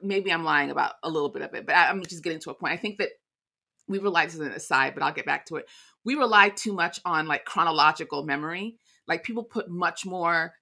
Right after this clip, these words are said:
much more importance on chronological memory and less on emotional memory. And I think emotional memory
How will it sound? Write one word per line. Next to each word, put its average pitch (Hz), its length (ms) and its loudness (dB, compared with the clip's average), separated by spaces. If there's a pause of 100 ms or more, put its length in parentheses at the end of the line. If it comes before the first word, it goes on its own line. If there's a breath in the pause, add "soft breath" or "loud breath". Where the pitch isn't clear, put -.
(340)
much 190 320 -2
more 196 160 -2
importance 165 560 -4
on 165 160 -6
chronological 160 800 0
memory 151 580 -4
and 160 180 -4
less 156 400 2
on 160 200 -4
emotional 156 540 -6
memory. 147 340 -6
And 147 80 -6
I - 20 -6
think 156 200 -14
emotional 160 440 -6
memory 147 460 -6